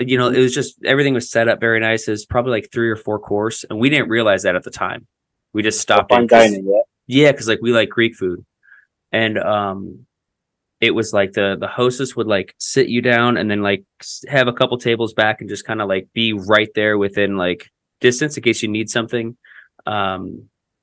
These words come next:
Speaker 1: that was probably the nicest one I've been to. But then, you know, I've been to some very good restaurants overseas. Um,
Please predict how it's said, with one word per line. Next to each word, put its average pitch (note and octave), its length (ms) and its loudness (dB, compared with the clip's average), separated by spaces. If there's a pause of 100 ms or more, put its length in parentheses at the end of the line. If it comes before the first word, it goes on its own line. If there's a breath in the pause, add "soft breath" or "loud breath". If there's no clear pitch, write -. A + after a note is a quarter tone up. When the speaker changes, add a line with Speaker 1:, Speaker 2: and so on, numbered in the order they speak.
Speaker 1:
that A2 120 0
was C#3 80 0
probably D3 240 -4
the G#2+ 160 -8
nicest G2 460 -8
one F#2+ 120 -14
I've F#2+ 140 -14
been F#2+ 180 -14
to. - 280 -14 (280 loud breath)
But A#2 180 -4
then, C3+ 540 4 (360)
you A2+ 160 -6
know, G#2+ 400 -4
I've G#2+ 160 -2
been A2+ 180 -2
to G#2+ 100 -4
some G2+ 520 -8 (920)
very A#2 420 2
good A#2 160 -2
restaurants G#2+ 640 -2
overseas. G#2 920 -6 (140)
Um, F#2+ 680 -4